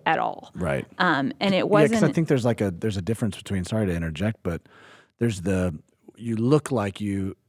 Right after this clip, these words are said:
Speaker 2: externally, you've overcome your situation, right? So you're not, if he grew up in this deep set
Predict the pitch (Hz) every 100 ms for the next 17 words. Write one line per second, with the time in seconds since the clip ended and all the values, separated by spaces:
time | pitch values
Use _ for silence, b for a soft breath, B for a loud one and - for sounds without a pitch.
0 | _ 135 131 - 101 90 90 90 92 82
1 | 80 82 73 73 73 - - 76 62 -
2 | 85 71 73 - 82 85 82 - B B
3 | B B B B - - - 104 98 82
4 | 80 80 78 76 76 - 82 - - 78
5 | 78